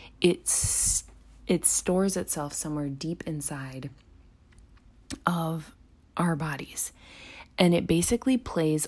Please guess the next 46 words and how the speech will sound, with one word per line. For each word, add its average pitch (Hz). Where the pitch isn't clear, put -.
on 143
a 143
loop. 131
But 170
the -
issue 208
is 160
when 156
it's -
playing 185
on 165
a 160
loop 156
is -
it's -
never 165
completing 147
the 131
loop. 131
Our 175
body 170
doesn't 175
want -
to -
store 147
the 131
trauma. 127
It 165
wants 156
to 170
fully 165
move 202
through 156
the 175
emotion 156
that 147
we're 147
experiencing 139
and 165
then 147
release 139
it -
and 139
let 127
it 127
go. -